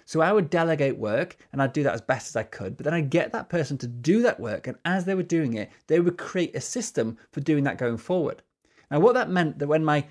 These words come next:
next assistant left, which people leave all the time for all sorts of reasons, so you've got to expect that everyone you ever hire is gonna leave at some point. It could be tomorrow, it could be next week, it could be five years from now.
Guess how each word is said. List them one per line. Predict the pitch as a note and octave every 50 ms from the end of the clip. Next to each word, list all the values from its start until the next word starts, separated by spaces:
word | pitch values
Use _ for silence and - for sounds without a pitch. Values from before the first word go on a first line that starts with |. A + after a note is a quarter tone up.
| - _
next | - D3 D3+ F#3 A#3+ C#4 A3+ - - -
assistant | - C#3 - D#3 C#3 - - - A2+ G#2+ -
left, | - G2+ G#2+ D3 G3+ G3 - - - - _ _ _ -
which | D3 C#3 - - - - _ - - -
people | - F#3+ F#3 - C3
leave | C3+ B2+ B2
all | A#2+ A#2
the | A2
time | - C#3 B2 A#2 A2+
for | A#2+
all | A#2 A2+
sorts | - G3+ G3 - -
of | C3
reasons, | B2 A#2 B2+ A2+ -
so | -
you've | B2
got | - F3+
to | D#3+
expect | C3+ - - - - - D#3+ - B2+
that | - - D#3
everyone | E3+ F3+ E3 F3 E3 D#3
you | C#3+ C#3+
ever | C3+ B2 A#2
hire | A#2 C3 B2 A#2
is | G2+ A2+
gonna | - - B2+ B2 A#2+
leave | A#2+ B2 A#2 - -
at | B2+ - -
some | - - B2+ A#2
point. | - - D3 G#3 A3 - - - -
It | - -
could | - -
be | C3+ B2+
tomorrow, | A2+ - A#2+ A#2 C#3 E3+ F#3+ F#3+
it | F3+ -
could | - A2
be | - G#2+
next | A2 - C3+ C#3+ B2+ - -
week, | E3+ D#3 C#3+
it | - -
could | C3+
be | C#3
five | C3 - E3+ F3 E3+
years | G#3+ G#3+ -
from | - B2+ A#2+
now. | - - E2+